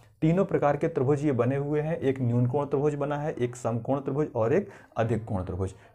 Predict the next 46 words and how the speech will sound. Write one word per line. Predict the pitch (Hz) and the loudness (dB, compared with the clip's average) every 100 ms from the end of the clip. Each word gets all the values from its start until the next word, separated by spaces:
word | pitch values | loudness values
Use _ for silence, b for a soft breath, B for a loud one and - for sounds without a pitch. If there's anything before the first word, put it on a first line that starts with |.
| - | -2
ठीक | 170 | 0
है, | 143 | 0
तो | - - | -2 -2
अब | 135 | 0
हम | 143 | 2
लोग | 156 156 | 2 0
देखते | 131 127 147 | 0 -2 -4
हैं | 147 160 | -4 -4
कि | 165 | -6
केंद्रक | - 127 127 131 175 | -4 -2 0 0 -2
कहाँ | 131 113 | -2 -2
पर | 120 165 | 0 -2
होता | 101 92 92 | -2 -4 -6
है। | 87 b b b _ | -6 b b b _
सबसे | - 139 - | -2 0 0
पहले | 185 131 151 | 0 0 0
हम | 160 | 0
ये | 143 | 0
बता | 131 117 | 0 0
दें | 113 147 160 | 0 -2 -4
केंद्रक | 127 120 123 156 - - | 0 0 2 -2 -6 -4
होता | 113 113 135 | 0 2 0
क्या | 139 | 0
है | 135 143 | 0 2
आपको, | 139 139 185 208 B B B _ _ _ _ | 0 0 -4 -4 B B B _ _ _ _
पहले | 127 147 | 2 4
हम | 170 | 4
लोग | 165 | 4
बता | 117 107 151 | 2 4 4
चुके | 160 156 | 2 -2
हैं, | 170 | -2
बात | 139 131 110 | 2 0 0
कर | 135 | -2
चुके | 131 147 | -2 -4
हैं, | 147 151 | -2 -2
लेकिन | 139 135 | -2 -2
फिर | 127 135 | 0 2
भी | 151 | 2
एक | |
बार | 139 | 4
बता | 123 117 120 | 2 4 2
दें | 131 156 | 2 -2
केंद्रक | 147 139 147 | -2 -2 -2
क्या | 151 143 | -2 -2
होता | 131 143 | -2 -2
है। | 143 | -2